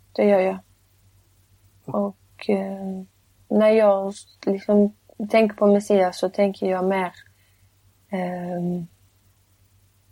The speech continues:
det, det, det är så mycket, där är mycket, alltså, skrivet om Messias och, och, eh, Messias ankomst och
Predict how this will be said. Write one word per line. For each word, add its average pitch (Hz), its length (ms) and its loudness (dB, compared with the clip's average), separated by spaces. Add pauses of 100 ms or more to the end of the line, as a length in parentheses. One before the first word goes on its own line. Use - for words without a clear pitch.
(200)
det, 202 140 4
det, 214 260 -2
det 208 240 -6
är 220 200 0
så 226 160 -4
mycket, 220 340 -2 (580)
där 202 300 0
är 202 140 0
mycket, 208 640 0 (120)
alltså, 185 720 -4 (160)
skrivet 208 1040 0 (480)
om 196 260 4
Messias 190 720 0
och, 185 460 2
och, 185 280 -6 (420)
eh, 185 800 -4 (720)
Messias 190 760 2
ankomst 190 800 0
och 175 160 4